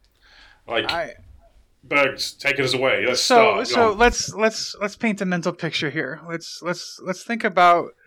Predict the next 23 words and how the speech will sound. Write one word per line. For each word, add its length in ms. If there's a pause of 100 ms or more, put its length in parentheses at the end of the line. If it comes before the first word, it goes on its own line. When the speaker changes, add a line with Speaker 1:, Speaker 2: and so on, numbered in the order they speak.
(1160)
Speaker 2:
the 120
things 260
that 140
they've 180
changed 460
in 80
a 40
lot 220
of 60
these 200
remake 360
stuff. 260
They're, 120
they're 200
addressing 400
problematic 540
issues. 680 (440)
They're, 720
um, 380
fixing 500
some, 540 (320)
you 80
know, 320